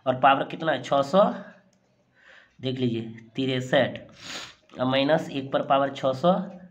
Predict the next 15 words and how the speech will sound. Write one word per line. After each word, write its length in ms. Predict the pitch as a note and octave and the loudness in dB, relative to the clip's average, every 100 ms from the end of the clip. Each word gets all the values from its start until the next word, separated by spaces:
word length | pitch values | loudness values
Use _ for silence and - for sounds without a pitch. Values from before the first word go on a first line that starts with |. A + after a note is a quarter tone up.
| - _ - | -20 _ -6
तिरसठ, 560 | B2+ B2+ B2+ A#2+ G#2+ | -2 -2 -2 -2 -2
देखिए 260 | A#2+ A#2+ C3+ | -6 -6 -10
छः 220 | - C3 | -6 -6
सौ 180 | B2+ F3+ F#3+ - - - _ _ | 0 0 -2 -8 -18 -20 _ _
तिरसठ। 600 | B2+ B2 A#2+ - B2 G#2 - - - | -2 -2 -2 0 0 0 -10 -20 2
अब 140 | D3 D#3 | 4 4
यहाँ 220 | C#3+ C#3 | 2 0
पे 120 | C#3 | -2
देखिएगा 340 | C3 B2 A#2 A2 | -6 -4 -4 -4
इसका 260 | A#2+ B2 C#3+ | -2 2 4
मान 160 | D3 | 4
minus 340 | D3 C#3+ D3+ D#3 | 2 0 0 -2
में 100 | D#3 | 0
ही 100 | D#3+ | 2
आएगा, 220 | D3+ | 2